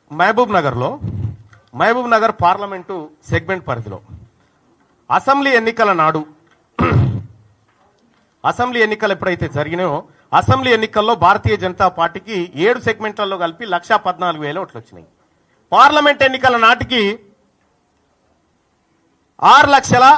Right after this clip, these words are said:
ఐదు వేల ఎనిమిది వందల ఓట్లు వచ్చినాయి. అంటే ఐదు లక్షల ఓట్లు ఆరు నెలల్లో భారతీయ జనతా పార్టీకి పెరగ-, పెరగడం జరిగింది.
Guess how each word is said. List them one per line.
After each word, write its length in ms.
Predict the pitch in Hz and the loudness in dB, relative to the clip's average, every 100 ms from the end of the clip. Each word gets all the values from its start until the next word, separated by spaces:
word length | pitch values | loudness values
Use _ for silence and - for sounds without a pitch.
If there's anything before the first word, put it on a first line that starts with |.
| - 196 | 4 0
ఐదు 120 | 240 226 | 0 0
వేల 100 | 220 202 | -2 -2
ఎనిమిది 200 | 190 175 | -4 -6
వందల 200 | 165 151 | -8 -10
ఓట్లు 140 | - 135 | -12 -18
వచ్చినాయి. 280 | _ 87 _ _ _ _ _ _ _ _ _ _ _ _ | _ -20 _ _ _ _ _ _ _ _ _ _ _ _
అంటే 200 | 175 196 180 139 110 - _ _ _ _ _ _ _ - 151 | -14 -8 -6 -6 -8 -14 _ _ _ _ _ _ _ -8 -8
ఐదు 140 | 202 202 | -6 -6
లక్షల 320 | 190 - 190 165 143 | -6 -6 -4 -2 0
ఓట్లు 280 | 233 240 254 180 240 143 185 | 0 0 0 0 0 4 6
ఆరు 140 | 214 196 | 6 2
నెలల్లో 300 | 220 277 247 175 | -2 0 2 2
భారతీయ 280 | 196 214 185 | 2 -2 -4
జనతా 220 | 160 160 147 | -4 -6 -4
పార్టీకి 300 | 139 131 - - | -2 -4 -8 -12
పెరగ-, 340 | 139 123 117 113 | -10 -10 -12 -12
పెరగడం 280 | 135 113 113 139 | -10 -10 -14 -18
జరిగింది. 400 | 87 76 73 | -20 -20 _